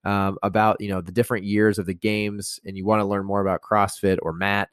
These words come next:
definitely check those out on Netflix or iTunes. They're, they're great little movies to watch by the Buttery Bros. Marston,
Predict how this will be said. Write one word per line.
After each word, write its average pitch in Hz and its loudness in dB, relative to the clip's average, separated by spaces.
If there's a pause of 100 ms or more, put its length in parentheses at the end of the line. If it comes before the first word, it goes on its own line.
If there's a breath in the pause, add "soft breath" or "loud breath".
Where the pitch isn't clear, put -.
(460)
definitely 120 2
check 107 2
those 104 4
out 101 6
on 95 -2
Netflix 101 -2
or 92 -2
iTunes. 98 -4
They're, 98 0
they're 98 -2
great 101 2
little 101 -4
movies 101 -4
to 101 -4
watch 101 2
by 92 0
the 92 0
Buttery 117 4
Bros. 113 6
Marston, 107 0